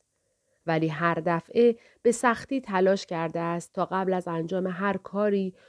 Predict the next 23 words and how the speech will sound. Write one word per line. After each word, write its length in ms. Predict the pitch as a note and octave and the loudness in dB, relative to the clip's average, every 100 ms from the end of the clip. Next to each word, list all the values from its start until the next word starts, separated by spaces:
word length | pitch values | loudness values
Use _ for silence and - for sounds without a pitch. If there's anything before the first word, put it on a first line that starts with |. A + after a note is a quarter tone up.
| _ | _
خوب 400 | - - B3 G#3 - | -12 0 0 0 -4
فکر 400 | - A3+ - - | 2 4 2 -6
کند. 500 | _ C#3+ - - _ _ _ _ _ _ | _ -18 -18 -20 _ _ _ _ _ _
از 120 | G3 | -12
صحبت‌هایی 600 | - F#3 F3+ E3+ - F3+ | -4 -4 -2 -6 -4 -4
که 140 | F3 F3+ | -2 -4
با 160 | E3 | -4
هم 220 | D#3 E3 | -2 -2
داشته‌ایم 480 | E3 D#3+ D#3 E3+ G3 | 0 0 -2 -2 -2
استفاده 600 | F3+ - F#3 - D#3 F#3+ | -2 -4 -6 -2 -2 2
می‌کند 500 | G3 D3+ C#3+ C#3 C#3+ - _ _ | 0 0 -6 -8 -10 -14 _ _
و 80 | A#3 | 0
مثل 300 | C4+ C4+ C#4 | 0 2 2
نوشته‌ای 560 | B3 G3+ F#3+ - A#3+ A#3 | 2 2 0 -2 -2 0
روی 200 | A3 G#3+ | 0 0
آن 180 | G3+ G#3 | 0 0
محفظه 680 | F#3+ F3 F3+ F#3 F#3 C4 | 0 -2 -2 -4 -2 -2
جعبه 440 | A#3 F#3+ E3 E3 E3 | -2 0 0 2 2
دستمال 480 | D#3 D3+ - D3+ D3 | 0 -4 -4 -6 -6
کاغذی 640 | D#3 C#3+ D3 D3 F3 F3+ _ _ | -8 -6 -6 -4 -4 -4 _ _
به 80 | - | -2
خودش 440 | F3 E3+ E3+ E3+ E3+ | 2 2 2 0 -4
می‌گوید: 440 | D3 D#3 D#3+ E3 | -2 0 0 -2